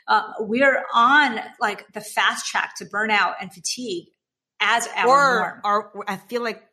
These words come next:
Speaker 2: we're all there. I'm gonna talk about your book too, but I feel like
Speaker 1: Yeah, yeah.
Speaker 2: Yeah. I mean, so my, uh, and I don't know, are your parents in the U S still right now? Are they here?
Speaker 1: Yeah.
Speaker 2: Okay.
Speaker 1: Mm-hmm.
Speaker 2: Um,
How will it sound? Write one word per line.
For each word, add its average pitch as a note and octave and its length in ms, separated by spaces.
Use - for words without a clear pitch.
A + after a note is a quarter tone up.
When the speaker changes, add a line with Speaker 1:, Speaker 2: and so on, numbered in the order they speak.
Speaker 2:
we're F3 180
all D3+ 200
there. C#3 280
I'm D3+ 60
gonna E3 100
talk E3+ 140
about E3+ 180
your C#3+ 120
book C3+ 220
too, C#3+ 180
but D3 100
I D#3 40
feel C4+ 220
like C4+ 240
Speaker 1:
Yeah, F3+ 140
yeah. - 180
Speaker 2:
Yeah. F3+ 240
I B3 60
mean, C4 200
so C#4 140
my, C#4+ 140
uh, A3+ 380
and A#3+ 80
I A#3+ 120
don't B3+ 160
know, F#3+ 400
are G#3 120
your A#3+ 100
parents A#3 300
in G#3+ 60
the G#3 100
U G3 100
S G#3 160
still A#3 240
right A3 160
now? B3+ 160
Are D#3 80
they D3+ 100
here? D#3+ 180
Speaker 1:
Yeah. A#3 180
Speaker 2:
Okay. - 360
Speaker 1:
Mm-hmm. C4+ 180
Speaker 2:
Um, D#3+ 680